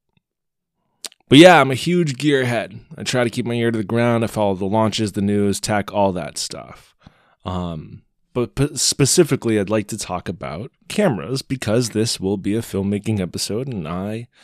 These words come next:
am a filmmaker. So, a lot of the stuff that you see, if you were to, like, type camera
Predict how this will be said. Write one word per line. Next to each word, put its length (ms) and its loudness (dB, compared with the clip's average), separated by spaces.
am 140 -2
a 40 -2
filmmaker. 680 -12
So, 380 4
a 60 0
lot 260 4
of 60 2
the 80 2
stuff 420 0
that 100 -16
you 240 -2
see, 800 -4
if 220 -10
you 160 2
were 80 4
to, 80 0
like, 280 -2
type 360 -6
camera 720 -2